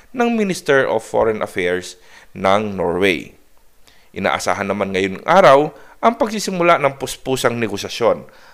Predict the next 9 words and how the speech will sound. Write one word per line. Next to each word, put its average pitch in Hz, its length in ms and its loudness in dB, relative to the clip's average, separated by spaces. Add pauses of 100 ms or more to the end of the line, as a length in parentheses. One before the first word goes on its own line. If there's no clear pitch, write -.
(160)
partikular 98 560 -4
na 123 240 2
sa - 160 -8
pagkilala 147 720 2 (160)
sa - 160 -8
mga 98 400 -2
dating 101 240 -10
napagkasunduang 123 960 -4
dokumento. 90 640 -4